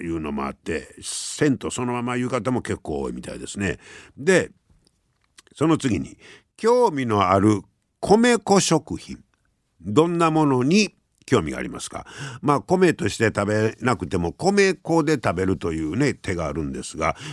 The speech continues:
それで一番、えー、興味あるもののトップは米粉パンです。これやっぱりかなり浸透してきて、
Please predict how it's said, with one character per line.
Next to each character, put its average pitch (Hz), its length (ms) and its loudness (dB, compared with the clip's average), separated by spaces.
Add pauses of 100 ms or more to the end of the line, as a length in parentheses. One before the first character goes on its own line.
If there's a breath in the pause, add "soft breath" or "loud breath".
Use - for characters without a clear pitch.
そ 185 160 0
れ 196 120 4
で 190 120 4
一 185 340 0
番、 185 540 4
え 120 200 4
ー、 104 60 -2
興 180 280 4
味 120 120 2
あ 104 140 2
る 107 100 2
も 110 160 4
の 107 140 2
の 123 100 4
ト 139 200 4
ッ - 0 -
プ - 220 -8
は 113 200 4
米 135 320 2
粉 - 220 0
パ - 180 -6
ン - 60 -16
で - 120 -20
す。 - 180 -18 (220)
こ 180 80 -2
れ 156 60 4
や 101 80 2
っ - 20 -14
ぱ 101 120 -2
り - 40 -8
か 117 160 -2
な 170 180 4
り 135 160 0
浸 95 300 -4
透 82 160 -4
し - 80 -8
て 85 100 -8
き 69 120 -10
て、 73 180 -4